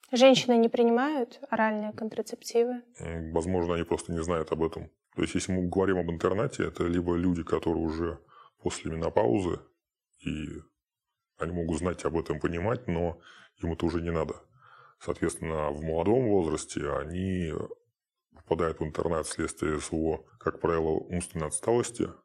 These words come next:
Speaker 2: и они могут просто не осознавать, не знать, что такое контр-, контрацептивы, и никто особо не заморачивается, чтобы объяснить им.
Speaker 1: Да, но я имею в виду, врачи дают эти таблетки?
Speaker 2: Опять же, в женском отделении работал, не знаю. Может, может быть.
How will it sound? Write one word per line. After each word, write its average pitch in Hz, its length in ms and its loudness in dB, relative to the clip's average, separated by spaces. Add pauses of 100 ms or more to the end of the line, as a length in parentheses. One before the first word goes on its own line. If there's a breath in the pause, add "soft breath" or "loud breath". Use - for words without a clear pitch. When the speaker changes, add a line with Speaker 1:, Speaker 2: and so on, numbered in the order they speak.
(220)
Speaker 2:
и - 80 -6
они 80 140 -4
могут 90 320 -2
просто 80 320 -4
не 80 320 -8
осознавать, 76 720 -4 (680)
не 82 220 -8
знать, 76 240 -6
что - 140 -12
такое - 240 -4
контр-, 80 380 -4
контрацептивы, 90 880 -2
и 78 40 -4
никто 80 240 -2
особо 82 260 -2
не 82 100 -2
заморачивается, 80 600 0
чтобы 78 200 -6
объяснить 76 520 -8
им. 71 100 -16 (200)
Speaker 1:
Да, 254 200 6
но 220 80 2
я 226 140 6
имею 247 220 8
в - 20 4
виду, 220 140 8
врачи 214 500 2 (560)
дают 226 480 2 (240)
эти 220 200 -2
таблетки? 202 440 -2
Speaker 2:
Опять 80 120 0
же, 78 80 -2
в 73 60 -2
женском 85 400 0
отделении 82 340 -2
работал, 82 420 0
не 80 120 -4
знаю. 73 280 -8
Может, 101 260 0
может 104 320 0
быть. 78 260 -2